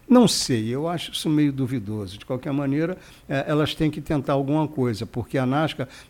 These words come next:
tá enfrentando problemas de perdendo público, né? Perdendo bastante, bastante público. Eu tenho um dado aqui, é,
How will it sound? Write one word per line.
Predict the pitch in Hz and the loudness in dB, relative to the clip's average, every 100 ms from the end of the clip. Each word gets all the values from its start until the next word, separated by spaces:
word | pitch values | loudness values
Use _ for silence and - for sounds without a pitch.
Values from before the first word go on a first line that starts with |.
| _ - | _ -2
tá | 139 156 | 0 2
enfrentando | 151 185 170 - 165 180 196 190 | 0 0 0 2 2 2 0 0
problemas | 202 175 135 147 170 190 208 | 0 2 2 2 2 2 0
de | 208 214 220 226 233 233 233 - - - _ _ - - - _ - | 0 -2 0 0 -2 -2 -6 -12 -20 -20 _ _ -14 -14 -20 _ 4
perdendo | 165 226 240 | 6 8 6
público, | - 131 92 92 - | 6 2 2 -4 -14
né? | 107 120 - | -14 -12 -6
Perdendo | 123 147 160 156 - | -4 -2 -2 -6 -10
bastante, | 123 120 - - 156 160 - | -4 -4 -4 -2 2 0 -2
bastante | 131 127 113 - 135 131 127 | -8 -8 -8 -6 -6 -6 -8
público. | - 110 90 98 - - - - 143 | -8 -8 -8 -12 -20 -20 -20 -10 -6
Eu | |
tenho | 143 208 202 | -2 0 4
um | 165 123 | 4 4
dado | 127 139 131 110 | 4 4 2 -2
aqui, | - - 180 - - - - - - | -4 2 4 4 0 -20 -20 -20 -8
é, | 127 131 127 127 123 123 117 113 113 113 110 110 | -4 0 0 0 0 -2 -2 -4 -4 -6 -6 -8